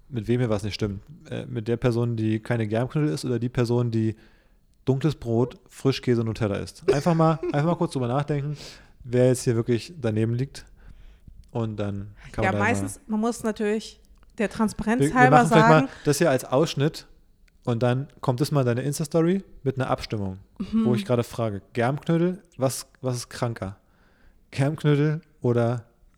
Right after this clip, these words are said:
Speaker 1: dunkles Brot, Nutella und, und
Speaker 2: Nee, nee,
Speaker 1: Frischkäse?
Speaker 2: was ist, was ist spezieller? Sind die Leute eher Fraktion dunkles Brot, Butter, Nutella oder ausschließlich weiße Brötchen
Speaker 1: Ja, find ich
Speaker 2: mit
Speaker 1: gut.
Speaker 2: Nutella?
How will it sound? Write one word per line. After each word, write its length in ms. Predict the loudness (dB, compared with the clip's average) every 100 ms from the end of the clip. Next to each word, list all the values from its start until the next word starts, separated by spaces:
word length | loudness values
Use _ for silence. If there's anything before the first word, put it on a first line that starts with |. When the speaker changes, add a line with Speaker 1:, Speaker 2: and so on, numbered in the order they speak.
| _ _
Speaker 1:
dunkles 280 | -10 -10 -8
Brot, 220 | -8 -8
Nutella 340 | -8 -6 -6 -6
und, 320 | -8 -12 -8
und 60 | 0
Speaker 2:
Nee, 140 | 2
nee, 80 | 2
Speaker 1:
Frischkäse? 120 | 2
Speaker 2:
was 120 | 0 -2
ist, 160 | -6 -12 _ _ _
was 240 | -2 -2
ist 100 | -4
spezieller? 680 | -8 -10 -8 -6 -4 -4 -6 -12 -10
Sind 180 | -6 -4
die 80 | 0
Leute 300 | -2 -2 -4
eher 280 | -4 -4
Fraktion 840 | -4 -8 -12 -12 -10 -4 -2 -4 -6 -12 _ _ _ _
dunkles 420 | -8 -4 -6 -6
Brot, 440 | -8 -4 -4 -4 -4
Butter, 500 | -6 -4 -4 -4 -6
Nutella 540 | -4 -4 -2 -2 -2 -4
oder 360 | -4 -2 -4 -6 -20 _ -6
ausschließlich 680 | -6 -4 -4 -6 -6 -8 -12 _ -6
weiße 300 | -4 -2 -4
Brötchen 460 | -8 -4 -4 0 0
Speaker 1:
Ja, 60 |
find 80 | 0
ich 60 | 0
Speaker 2:
mit 120 | -2
Speaker 1:
gut. 140 | -2
Speaker 2:
Nutella? 280 | -4 -6 -6